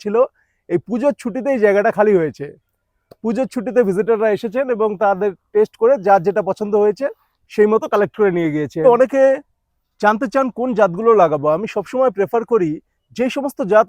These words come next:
আমাদের ওয়েদারে একদম পরীক্ষিত, মানে যেগুলো বেশ কয়েক বছর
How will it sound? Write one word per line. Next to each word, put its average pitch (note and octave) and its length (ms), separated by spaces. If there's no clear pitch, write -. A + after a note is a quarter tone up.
আমাদের G3+ 260
ওয়েদারে G3 320
একদম E3 240
পরীক্ষিত, B3 400
মানে F#3+ 220
যেগুলো A#3+ 200
বেশ B3+ 180
কয়েক B3+ 220
বছর A#3 160